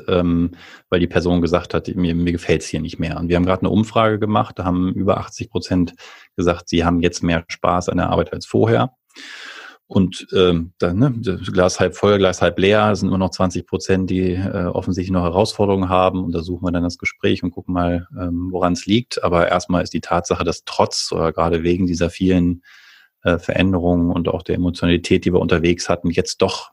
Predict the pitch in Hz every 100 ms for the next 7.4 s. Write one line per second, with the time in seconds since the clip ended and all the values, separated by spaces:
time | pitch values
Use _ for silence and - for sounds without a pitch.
0 | _ _ _ 95 87 95 - - 90 -
1 | 87 85 85 85 82 90 92 92 - 90
2 | 87 - 90 - 87 - - 98 101 -
3 | - - - - - - 80 - 78 69
4 | - 87 - 80 80 82 80 - 87 87
5 | - 82 73 76 82 87 90 80 80 76
6 | - 90 80 76 80 80 82 82 82 78
7 | 78 80 -